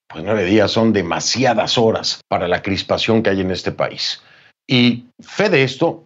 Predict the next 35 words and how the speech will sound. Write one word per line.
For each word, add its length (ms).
lo 120
da 100
el 80
propio 300
F 180
B 160
I, 200
que 80
recibió 340
información 720
que 80
indica 540
que 100
se 80
están 220
organizando 500
protestas 560
armadas 880
en 140
las 180
sedes 240
legislativas 540
de 80
los 140
cincuenta 500
estados, 640
¿eh? 180
De 120
los 160
cincuenta 680
estados, 720
y 80
además 340
en 80
Washington. 600